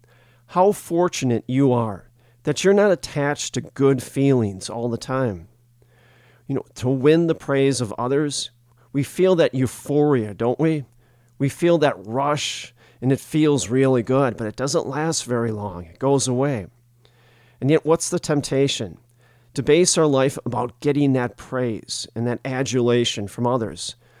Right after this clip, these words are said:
So we feel that rush, that euphoria of good feelings. Well, Jesus knows that sometimes doing the right thing, doing the will of God, won't always be a source of joy for us.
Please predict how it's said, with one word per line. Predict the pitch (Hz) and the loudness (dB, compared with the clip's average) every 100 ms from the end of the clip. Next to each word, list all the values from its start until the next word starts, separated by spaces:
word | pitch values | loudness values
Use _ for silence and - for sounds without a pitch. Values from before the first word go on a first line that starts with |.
| _ | _
So | - 143 | -6 0
we | 147 | 0
feel | - - 175 175 | 0 0 4 4
that | 147 127 | 4 0
rush, | 113 127 147 101 - - | 0 2 2 0 -8 -10
that | 117 - | -10 -6
euphoria | 123 - - 131 139 120 95 - 107 | -6 -6 -4 0 2 0 -2 -14 -10
of | 98 | 0
good | 135 120 | 0 0
feelings. | 135 135 123 95 - - - _ _ _ _ _ _ _ _ _ - | 0 2 2 -2 -8 -18 -18 _ _ _ _ _ _ _ _ _ 0
Well, | 170 - | 0 0
Jesus | - 190 226 208 147 | 0 2 2 2 4
knows | 170 214 113 - - - _ | 4 4 0 -6 -14 -14 _
that | 123 143 - | -6 -6 -6
sometimes | - - 165 196 - 139 147 147 - | -6 0 2 0 0 2 4 2 -2
doing | - 127 156 185 | 2 2 4 2
the | 185 | 2
right | 156 147 | 2 0
thing, | - 127 113 131 165 _ _ _ _ _ - | -4 -4 -2 -2 -6 _ _ _ _ _ 0
doing | 170 190 | 6 6
the | 185 | 6
will | 170 151 | 6 6
of | 143 | 4
God, | 123 107 135 135 - _ _ _ _ - | -2 -2 -4 -6 -12 _ _ _ _ -2
won't | 180 160 | 0 0
always | 151 190 190 180 131 | 0 4 4 4 0
be | 151 | 0
a | 156 | 0
source | - - 139 147 - | 0 0 0 0 -2
of | 135 92 | -6 -4
joy | 117 143 151 | 0 2 2
for | 135 139 165 147 | 0 -4 -4 -4
us. | - - - | -6 -12 -14